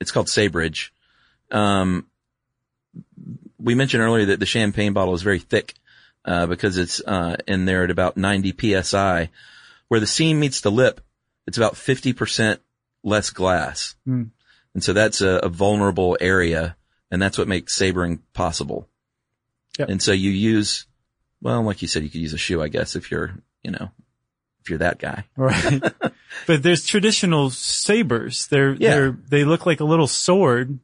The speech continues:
Speaker 2: They are a little sword.
Speaker 1: Yeah.
Speaker 2: They just aren't ground to a point or an edge. They're very blunt.
Speaker 1: Well,
Speaker 2: 'Cause the point is
Speaker 1: yeah,
Speaker 2: using
Speaker 1: sure.
Speaker 2: blunt force on a weak point of the, of the neck of the bottle.
Speaker 1: Yeah, but you can use your,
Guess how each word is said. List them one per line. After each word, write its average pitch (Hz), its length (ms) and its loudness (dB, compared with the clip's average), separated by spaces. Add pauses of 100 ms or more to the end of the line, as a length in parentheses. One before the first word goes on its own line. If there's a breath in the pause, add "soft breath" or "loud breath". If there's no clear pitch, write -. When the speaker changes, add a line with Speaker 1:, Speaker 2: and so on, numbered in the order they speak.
(100)
Speaker 2:
They 139 140 4
are 247 120 6
a 160 80 4
little 127 220 4
sword. 123 340 2
Speaker 1:
Yeah. - 180 -2 (260 loud breath)
Speaker 2:
They 156 120 4
just 156 300 0
aren't 147 460 0 (100)
ground 135 440 2
to 131 200 2
a 120 60 0
point 139 580 -2
or 127 100 0
an 123 140 0
edge. 151 640 -2 (280)
They're 131 120 4
very 143 220 2
blunt. 143 560 0 (420 loud breath)
Speaker 1:
Well, 123 380 4 (220)
Speaker 2:
'Cause 151 140 0
the 151 140 6
point 220 360 2
is 127 60 6
Speaker 1:
yeah, - 100 4
Speaker 2:
using 165 320 4
Speaker 1:
sure. 123 60 -2
Speaker 2:
blunt 147 360 0
force 160 420 2
on 127 120 2
a 123 80 2
weak 135 420 -2
point 147 520 0
of 117 360 0
the, 117 400 0 (220)
of 113 180 -2
the 113 100 -2
neck 120 320 -2
of 110 140 -4
the 113 80 0
bottle. 110 560 -2 (260 loud breath)
Speaker 1:
Yeah, 151 200 6
but 117 160 2
you 131 100 2
can 135 160 2
use 113 320 2
your, 101 280 2